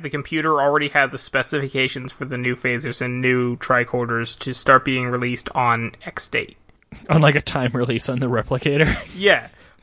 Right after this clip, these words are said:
Speaker 1: But w-, we've already s-, talked about how they have limited replicator rations. They have limit-, limited energy, which doesn't make sense because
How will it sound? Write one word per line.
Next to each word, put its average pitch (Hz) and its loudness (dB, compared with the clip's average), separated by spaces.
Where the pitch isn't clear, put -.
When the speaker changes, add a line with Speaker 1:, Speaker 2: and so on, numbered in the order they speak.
Speaker 1:
But 247 6
w-, 220 -2
we've 226 6
already 226 6
s-, - -10
talked 180 2
about 139 -2
how 139 2
they 143 -2
have 131 2
limited 160 4
replicator 135 2
rations. - -6
They 135 4
have 135 2
limit-, 160 2
limited 175 6
energy, - -2
which 147 -6
doesn't 143 2
make 131 0
sense 127 0
because - -2